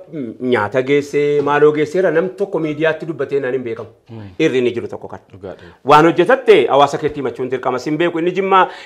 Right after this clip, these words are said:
Speaker 1: isa Wallaggaan dhaga'u. Inni Lubbaa Boor illee dhaga'u. Innumti ollaa jiru, ollaa Bunaa, ollaa Tumaa Mooyyee sirraa dhaga'u.
Speaker 2: Hmm.
Speaker 1: Innumti Lubbaa Boor sin dhaga'u yoo himatte malee.
Speaker 2: Yaa.
Speaker 1: Akkana moo kana miti?
Speaker 2: Dhugaadha.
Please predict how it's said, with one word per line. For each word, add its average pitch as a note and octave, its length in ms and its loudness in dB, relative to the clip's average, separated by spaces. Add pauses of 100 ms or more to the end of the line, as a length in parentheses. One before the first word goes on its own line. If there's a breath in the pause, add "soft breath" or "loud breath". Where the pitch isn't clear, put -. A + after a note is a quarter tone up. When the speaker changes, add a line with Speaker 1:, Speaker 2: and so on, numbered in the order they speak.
Speaker 1:
isa F3 160 0
Wallaggaan E3+ 400 4
dhaga'u. D3 320 0
Inni F3+ 200 6
Lubbaa F3+ 260 6
Boor F#3 140 4
illee F3 220 0
dhaga'u. D#3+ 260 0
Innumti D#3+ 240 -2
ollaa D#3 260 2
jiru, D3 220 -4
ollaa C3+ 240 4
Bunaa, D#3 320 4 (420 soft breath)
ollaa D3 220 4
Tumaa E3+ 240 6
Mooyyee E3 280 2
sirraa D3+ 220 2
dhaga'u. D#3+ 360 2
Speaker 2:
Hmm. A2+ 200 -14 (160)
Speaker 1:
Innumti F#3 320 4
Lubbaa E3+ 220 6
Boor D#3+ 220 0
sin D#3+ 140 -6
dhaga'u D3+ 200 0
yoo D3+ 160 -4
himatte C3+ 320 -6
malee. A2+ 160 -8 (140)
Speaker 2:
Yaa. G2 200 -10 (160)
Speaker 1:
Akkana E3+ 240 4
moo D3 80 6
kana D#3 200 4
miti? - 200 -4
Speaker 2:
Dhugaadha. G#2+ 260 -10